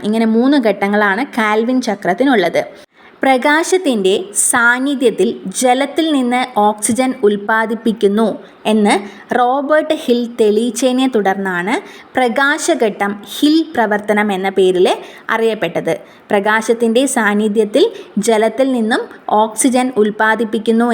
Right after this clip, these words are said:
എന്ന് ആരാണ് തെളിയിച്ചത്? റോബർട്ട് ഹിൽ. റോബർട്ട് ഹിൽ. അതിനെ തുടർന്നാണ് പ്രകാശഘട്ടം ഹിൽ പ്രവർത്തനം എന്ന പേരിൽ അറിയപ്പെടുന്നത്. പ്രകാശ സംശ്ലേഷണത്തിൻ്റെ ഫോട്ടോ കെമിക്കൽ ഘട്ടത്തിലെ ഹിൽ റിയാക്ഷനാണ്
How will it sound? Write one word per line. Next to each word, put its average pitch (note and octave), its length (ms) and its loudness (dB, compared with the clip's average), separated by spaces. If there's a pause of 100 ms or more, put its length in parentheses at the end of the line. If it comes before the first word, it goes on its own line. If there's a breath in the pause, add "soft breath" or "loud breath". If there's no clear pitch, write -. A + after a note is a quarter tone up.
എന്ന് G#3+ 180 -2 (300)
ആരാണ് A3+ 340 -2
തെളിയിച്ചത്? G#3+ 420 2 (160)
റോബർട്ട് G3+ 600 0
ഹിൽ. F3+ 160 0 (180)
റോബർട്ട് G3+ 520 0 (160)
ഹിൽ. F3+ 160 0 (420 loud breath)
അതിനെ C4 220 2 (100)
തുടർന്നാണ് G3 600 0 (380 loud breath)
പ്രകാശഘട്ടം G#3 880 0 (300)
ഹിൽ D4 180 4 (160)
പ്രവർത്തനം G3+ 500 0 (100)
എന്ന F#3+ 100 -2 (100)
പേരിൽ F#3+ 260 2 (300)
അറിയപ്പെടുന്നത്. F3 600 -4 (760)
പ്രകാശ C#4+ 380 2 (160)
സംശ്ലേഷണത്തിൻ്റെ B3 960 0 (380 loud breath)
ഫോട്ടോ C4+ 460 0 (160)
കെമിക്കൽ B3 420 0 (120)
ഘട്ടത്തിലെ A3 520 0 (460 loud breath)
ഹിൽ D#4+ 200 4 (160)
റിയാക്ഷനാണ് A#3 840 0